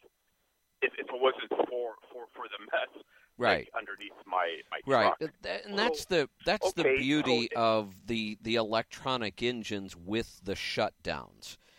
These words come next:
Speaker 2: You know, on mechanical engines, I, I, I've had it happen on a Cat engine where a, a mechanical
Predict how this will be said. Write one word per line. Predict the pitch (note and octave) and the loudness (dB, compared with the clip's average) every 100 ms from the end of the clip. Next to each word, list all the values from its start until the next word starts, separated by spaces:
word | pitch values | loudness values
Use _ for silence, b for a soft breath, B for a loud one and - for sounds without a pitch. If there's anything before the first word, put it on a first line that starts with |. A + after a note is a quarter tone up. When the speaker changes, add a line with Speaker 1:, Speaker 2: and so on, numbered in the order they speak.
| b | b
Speaker 2:
You | - D3 | -2 2
know, | |
on | D3 C#3 | 4 2
mechanical | B2+ D3+ E3+ F#3 - B2 | -2 -2 -2 -2 -2 0
engines, | A2 A2 G#2+ A2 G#2+ G2+ - A2+ | 0 -2 -4 -4 -6 -10 -8 -4
I, | A2 | -2
I, | A#2 A#2+ A2+ - | 0 0 -2 -4
I've | A#2 G#2 | -4 -4
had | C#3 C#3+ | -2 -2
it | A#2 F#2+ | -2 -4
happen | - E3+ - B1 C2 _ | -2 -4 -4 -14 -16 _
on | G#2 G2+ | -6 -6
a | F#2+ | -6
Cat | - A#2+ A2+ G#2+ | -6 0 0 0
engine | C#3+ B2+ G#2 G#2 | -4 -6 -8 -6
where | G2+ G2+ G#2+ G#2+ - b b b b b _ | -2 0 0 -2 -4 b b b b b _
a, | A2+ G#2+ G#2+ _ | -6 -6 -10 _
a | C3 | -2
mechanical | G#2+ G#2+ - D3+ D#3+ A#2+ - | -2 -4 -4 -2 -2 -2 -6